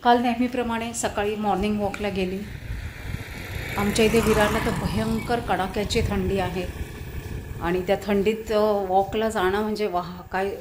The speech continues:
किती छान feeling येतं. सूर्य just उगवलेला आहे आणि बघा पक्ष्यांचा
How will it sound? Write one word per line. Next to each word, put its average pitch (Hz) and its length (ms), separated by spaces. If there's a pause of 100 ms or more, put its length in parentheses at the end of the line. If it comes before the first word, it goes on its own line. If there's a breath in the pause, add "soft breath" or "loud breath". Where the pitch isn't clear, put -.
(140)
किती 220 180 (100)
छान 196 400
feeling 196 380
येतं. 180 280 (1160 loud breath)
सूर्य 214 320
just 208 360
उगवलेला 196 460
आहे 185 240
आणि 196 180
बघा 208 240
पक्ष्यांचा 214 540